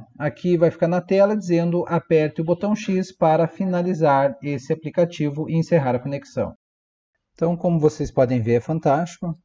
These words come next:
O meu cartão é um de duzentos e cinquenta e seis gigas, tá? É, ele está menor porque eu tenho a Raiden Emunandi, aquela Emunandi que é numa partição.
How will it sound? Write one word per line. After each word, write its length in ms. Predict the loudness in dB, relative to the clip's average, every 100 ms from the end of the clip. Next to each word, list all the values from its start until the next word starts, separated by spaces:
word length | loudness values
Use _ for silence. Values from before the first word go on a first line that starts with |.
| _ _ _ _
O 180 | -4 0
meu 200 | 0 2
cartão 440 | -2 0 0 2
é 100 | 2
um 160 | 0 0
de 300 | 0 0 -2
duzentos 300 | -4 -6 -4
e 40 |
cinquenta 200 | -4 -4
e 40 |
seis 220 | -6 -6 -4
gigas, 420 | -6 -6 -8 -6
tá? 240 | -8 -8 -12 _ _ _ -6
É, 920 | -2 0 2 2 0 0 -2 -2 -6
ele 220 | -6 -4 -4
está 240 | -2 -2
menor 560 | 0 0 0 0 -2 -6 _
porque 280 | -8 -4 -4
eu 80 |
tenho 320 | -2 -4 -2 -2
a 200 | -2 -2
Raiden 460 | -2 -4 -2 -2
Emunandi, 480 | -2 -2 -4 -4 -6
aquela 220 | -8 -4
Emunandi 420 | -2 -2 -2 -4
que 100 | -4
é 40 | 0
numa 220 | 0 0
partição. 720 | -4 -6 -10 -8 -2 0 -2